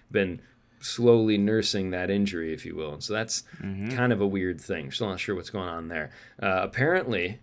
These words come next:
Speaker 1: you're not gonna believe this, but Olave is good. <laughs> That was
Speaker 2: Shocker.
Speaker 1: one of the other big notes. Yeah, so again, we, we, that's through the, all the low-hanging fruit for New Orleans. But then, uh,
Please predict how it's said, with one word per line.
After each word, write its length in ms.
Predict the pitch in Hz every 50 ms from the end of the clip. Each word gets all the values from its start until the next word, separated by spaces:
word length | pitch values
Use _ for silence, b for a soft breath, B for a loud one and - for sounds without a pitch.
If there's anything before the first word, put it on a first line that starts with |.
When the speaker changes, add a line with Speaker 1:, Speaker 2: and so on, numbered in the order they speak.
| _ _ _ _ _ -
Speaker 1:
you're 200 | - 107 107 107
not 140 | 110 110 104
gonna 120 | 110 101
believe 340 | 85 90 92 101 117 120 101
this, 300 | 92 87 82 82 - -
but 280 | - - 98 95 - - -
Olave 480 | 107 95 98 107 127 120 101 113 101 92
is 160 | 87 78 80
good. 400 | 78 - 95 110 95 78 - - -
<laughs> 40 | _ _ _ _ _ _ _ _ - - _ -
That 400 | 131 123 - - 131 104 98 92
was 120 | - 104
Speaker 2:
Shocker. 60 | 90
Speaker 1:
one 80 | 127 127
of 20 | 120
the 100 | 113 117
other 140 | 117 120 107
big 340 | 101 - - - 92 85
notes. 440 | 87 90 85 87 90 90 90 - - B B 131 135 131 120 B B -
Yeah, 180 | 101 92 85
so 180 | 80 - 110 107
again, 280 | 101 101 110 98 95
we, 140 | 101 107 110
we, 160 | 110 113 117
that's 260 | - - 127 123 127 -
through 140 | 139 131
the, 180 | 117 113 110 101
all 140 | 104 107 104
the 60 | 104
low-hanging 520 | 98 98 104 104 101 98 104 98 90 87 82
fruit 280 | - - 120 113 113
for 100 | - -
New 80 | 92 90
Orleans. 380 | 90 87 87 87 87 82 85 98
But 160 | 101 98 -
then, 260 | 107 101 98 95 95
uh, 140 | 92 92